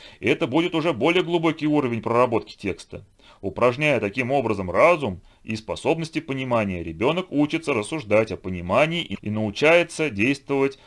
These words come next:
рассудком к извлечению сокровенных истин, сокрытых в Священном Писании.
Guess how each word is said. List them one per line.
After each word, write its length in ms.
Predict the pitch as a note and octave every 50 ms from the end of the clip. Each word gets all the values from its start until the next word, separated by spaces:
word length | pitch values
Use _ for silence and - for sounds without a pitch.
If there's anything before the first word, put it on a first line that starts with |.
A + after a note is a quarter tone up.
| _ -
рассудком 720 | - - E3+ F#3 - - D3+ D#3 D3+ - - D#3+ D#3+ D#3 - _ _ _
к 80 | -
извлечению 680 | G#2+ G2+ G2+ G2+ G2+ G2 - A#2 C#3 D#3 D#3+ D#3+ D#3+ D#3
сокровенных 680 | - - - A2+ A2 A2 A2+ A2+ G#2 F#2+ F#2 - -
истин, 400 | A2+ D#3 F3+ - - D3 G#2+ F2
сокрытых 540 | - F2 E2 - F#2 G2+ C#3+ D3+ D3+ D#3 -
в 60 | -
Священном 560 | - F2+ E2+ - - G#2+ B2+ C3 A#2+ A#2+ G2+
Писании. 680 | - B2 - - - F2+ F2 E2+ E2+ F2 F2 E2+ F2